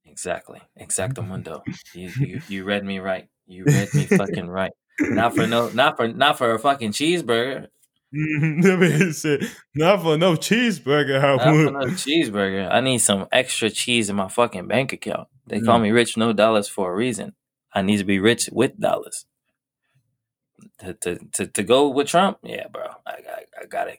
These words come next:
Speaker 1: you, I gotta be get paid. That, that's just a personal, a personal thing. Could be.
Speaker 2: Shit.
Speaker 1: I'm very much wrong, but if you, if you out here, everybody, you have a price. I'm telling you right now, everybody that's listening, "Oh yeah, you're such a terrible person.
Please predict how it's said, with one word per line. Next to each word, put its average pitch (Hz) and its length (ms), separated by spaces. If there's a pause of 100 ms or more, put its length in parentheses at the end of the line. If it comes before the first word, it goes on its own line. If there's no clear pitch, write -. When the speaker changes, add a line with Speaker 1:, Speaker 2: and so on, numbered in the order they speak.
Speaker 1:
you, 98 160
I 98 100
gotta 98 340
be 95 80
get 87 180
paid. 85 360 (1700)
That, - 180 (320)
that's 101 220
just 90 140
a - 40
personal, 87 500 (140)
a 85 40
personal 90 380
thing. 101 260 (120)
Could 90 140
be. 92 180 (520)
Speaker 2:
Shit. 107 160
Speaker 1:
I'm - 80
very 95 180
much 95 200
wrong, 104 400
but 87 220 (500)
if - 180
you, 98 180
if 92 140
you 98 220
out 101 160
here, 104 340
everybody, 104 460
you 98 100
have 92 160
a 87 60
price. 87 480 (120)
I'm 92 140
telling 95 240
you 92 60
right 92 160
now, 95 340
everybody 101 380
that's 95 120
listening, 101 440 (120)
"Oh 180 200
yeah, 180 280 (200)
you're 202 100
such 196 180
a 156 60
terrible 175 280
person. 175 440